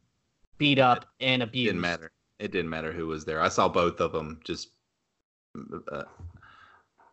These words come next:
Speaker 2: showing Nick Bosa the door, you know,
Speaker 1: Mm-hmm.
Speaker 2: into the quarterback pocket. But, um, I mean, here's the thing. Kyle Allen is, uh,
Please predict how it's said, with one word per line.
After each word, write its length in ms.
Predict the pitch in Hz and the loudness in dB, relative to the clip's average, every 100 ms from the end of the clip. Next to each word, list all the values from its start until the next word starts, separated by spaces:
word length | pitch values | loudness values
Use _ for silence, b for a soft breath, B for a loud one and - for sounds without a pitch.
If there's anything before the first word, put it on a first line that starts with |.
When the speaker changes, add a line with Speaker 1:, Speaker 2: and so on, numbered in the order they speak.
| - | -8
Speaker 2:
showing 800 | - 120 104 98 92 90 95 | 2 4 6 4 0 -2 -4
Nick 200 | 95 92 | -2 -2
Bosa 440 | 95 90 90 87 80 | 2 2 2 -2 -4
the 80 | 82 | -2
door, 500 | 87 82 78 76 - - | 0 0 0 -4 -8 -14
you 140 | 82 | -8
know, 80 | 80 | -2
Speaker 1:
Mm-hmm. 260 | 151 160 160 156 - | 2 2 0 -6 -2
Speaker 2:
into 240 | 92 - - | -2 -4 -10
the 120 | 78 - | -12 -2
quarterback 540 | 85 78 76 76 - _ _ _ _ _ _ | 0 2 2 0 -2 _ _ _ _ _ _
pocket. 420 | - 82 - 85 - - B B B B B - | 2 2 2 -4 -6 -18 B B B B B 2
But, 240 | 90 - | 2 6
um, 400 | 87 85 80 76 - _ _ _ _ | 6 6 4 -2 -10 _ _ _ _
I 140 | - 135 | 2 4
mean, 140 | 143 | 6
here's 280 | 175 214 214 | 8 6 4
the 60 | - | -2
thing. 200 | 80 - - | -2 -4 2
Kyle 300 | 139 151 135 | 6 8 8
Allen 320 | 113 101 95 | 6 2 -2
is, 400 | 92 87 - - _ _ _ _ _ _ _ _ _ _ _ | -4 -4 -8 -16 _ _ _ _ _ _ _ _ _ _ _
uh, 40 | _ | _